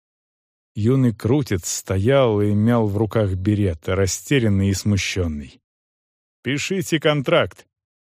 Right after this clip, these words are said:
Двадцать четыре талера в год и семь процентов годовых. Принесете мне его, я поговорю с бароном». «Спасибо, господин Конетабль», —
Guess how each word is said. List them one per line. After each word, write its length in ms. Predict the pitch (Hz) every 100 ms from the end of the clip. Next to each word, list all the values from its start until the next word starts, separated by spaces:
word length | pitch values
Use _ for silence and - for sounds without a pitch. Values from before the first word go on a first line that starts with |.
| _
Двадцать 600 | 90 101 123 156 - 151
четыре 540 | - 147 135 165 151 143
талера 520 | - 160 147 147 143
в 140 | 113
год 380 | 110 175 135 -
и 140 | 110 120
семь 440 | - 185 175 123
процентов 680 | - 135 160 147 123 135 110
годовых. 600 | 127 127 113 87 - _ _ _ _ _
Принесете 680 | 101 120 156 - 269 -
мне 220 | 151 139 123
его, 340 | 104 95 78 _ _
я 280 | 127 175 147
поговорю 600 | - 156 156 170 151 113
с 100 | 87
бароном». 560 | 82 98 92 85 69 - _ _ _ _ _ _ _ _
«Спасибо, 800 | - - 120 - 165 143 92 - _ _ _
господин 540 | 113 107 117 107 113
Конетабль», — 600 | 101 104 107 107 92 78